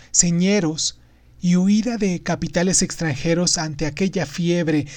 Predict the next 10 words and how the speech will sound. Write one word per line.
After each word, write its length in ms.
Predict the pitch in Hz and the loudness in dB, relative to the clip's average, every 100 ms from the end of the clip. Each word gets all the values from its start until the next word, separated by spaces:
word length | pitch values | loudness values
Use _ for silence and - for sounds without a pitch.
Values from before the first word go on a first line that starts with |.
| - | -16
desquiciante 1080 | 165 151 - - 165 - 165 170 170 151 147 | -6 -2 -2 -4 -2 -2 -2 -4 -6 -6 -10
que 140 | 147 147 | -6 -4
más 300 | 156 156 - | -2 -2 -2
allá 220 | 156 160 | 0 0
de 120 | 156 | 0
las 200 | 147 120 | 0 0
fronteras 720 | - 139 123 156 151 151 147 | -2 -6 -2 -2 0 -2 -6
nadie 540 | 160 165 180 180 175 143 | -6 -2 -2 0 -2 -2
lograba 400 | 139 143 139 139 | -4 -2 -2 -4
entender. 500 | 131 139 123 131 | -6 -6 -6 -4